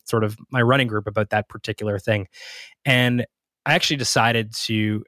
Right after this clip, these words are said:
um, to, to sit out and said, "Hey, I'm not gonna run a half marathon. I don't wanna run a marathon.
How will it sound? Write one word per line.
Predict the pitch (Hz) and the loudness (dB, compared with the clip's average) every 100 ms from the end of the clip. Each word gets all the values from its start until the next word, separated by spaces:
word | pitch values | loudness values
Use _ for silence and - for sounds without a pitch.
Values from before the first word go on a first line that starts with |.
| - | -6
um, | 120 104 104 98 _ _ _ - | -2 -2 -4 -8 _ _ _ -6
to, | - | -6
to | - 131 | -4 -4
sit | 120 - 139 | 0 2 4
out | 139 | 2
and | 110 | 0
said, | 117 | 0
"Hey, | 120 110 - | 2 0 0
I'm | 135 | 2
not | 123 117 | 2 0
gonna | 117 | 0
run | 113 117 | 0 0
a | |
half | 107 101 110 | -2 -4 -4
marathon. | 104 101 110 | -4 -2 -2
I | 104 | -4
don't | 107 110 | -2 -2
wanna | 120 107 | 0 0
run | 107 | 0
a | 104 | 0
marathon. | 101 101 101 110 | 0 -2 0 0